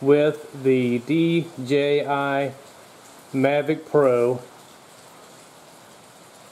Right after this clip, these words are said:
And believe it or not, it was fairly easy. Come on,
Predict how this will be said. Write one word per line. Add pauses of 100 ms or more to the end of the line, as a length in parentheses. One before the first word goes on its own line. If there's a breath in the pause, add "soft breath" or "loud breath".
(440)
And
believe
it
or
not, (2250)
it
was
fairly (1700)
easy. (1700)
Come
on,